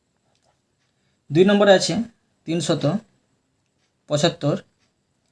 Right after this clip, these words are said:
বাই এক হাজার দুইশত পনেরো, এটার বর্গমূল বের করতে হবে। তো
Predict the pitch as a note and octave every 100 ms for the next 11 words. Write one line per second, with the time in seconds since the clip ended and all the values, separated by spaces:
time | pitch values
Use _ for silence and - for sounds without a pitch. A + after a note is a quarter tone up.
0 | _ _ _ - D#3 C#3 C#3+ G3 - _
1 | _ _ _ _ _ _ _ _ _ _
2 | - D#3+ D#3+ F3 F#3 D#3 D3+ D#3+ C#3+ D#3
3 | A3+ - _ C#3+ A#2 G#2+ - _ _ _
4 | _ _ _ _ _ _ _ _ _ _
5 | _ _ _ _ - F3 D#3+ C4 C4 _
6 | _ _ _ _ _ _ C#3 D3 E3 G3
7 | F3 D3 C#3+ A#2 G2+ - - _ _ _
8 | _ _ _ _ _ _ _ _ _ _
9 | _ _ _ _ _ -